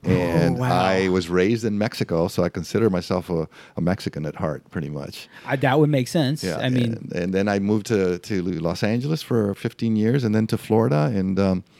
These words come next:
Speaker 1: and, uh, I'm there now. So, mm-hmm.
Speaker 2: So what got you hooked on, well, how, first of all, how many jumps do you have now?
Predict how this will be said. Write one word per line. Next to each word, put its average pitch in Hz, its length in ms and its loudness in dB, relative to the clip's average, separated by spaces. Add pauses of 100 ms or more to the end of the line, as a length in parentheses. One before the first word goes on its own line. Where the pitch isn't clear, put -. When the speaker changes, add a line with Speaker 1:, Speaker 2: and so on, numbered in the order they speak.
(760)
Speaker 1:
and, 90 420 -2
uh, 87 320 -4
I'm 87 160 -4
there 90 200 0
now. 113 300 0 (120)
So, 87 360 -4 (540)
mm-hmm. 113 300 -10
Speaker 2:
So 156 180 -2
what 156 220 0
got 156 300 -2
you 135 100 0
hooked 127 320 -2
on, 127 220 -4
well, 147 160 2
how, 160 180 2
first 156 260 -4
of 156 40 -2
all, 135 40 -2
how 151 60 0
many 151 140 -2
jumps 120 260 -4
do 117 100 -6
you 107 80 -6
have 104 240 -10
now? 104 320 -20